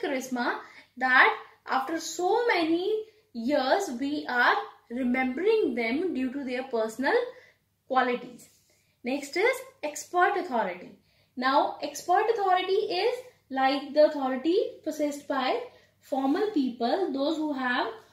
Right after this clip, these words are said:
official authority and in which their position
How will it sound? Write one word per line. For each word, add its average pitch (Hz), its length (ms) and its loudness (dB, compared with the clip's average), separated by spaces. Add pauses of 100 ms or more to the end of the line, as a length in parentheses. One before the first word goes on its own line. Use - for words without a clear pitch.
(220)
official 339 400 -2 (160)
authority 254 800 -2 (380)
and 262 420 -2
in 262 220 0
which 403 380 0 (320)
their 277 400 -4
position 294 540 0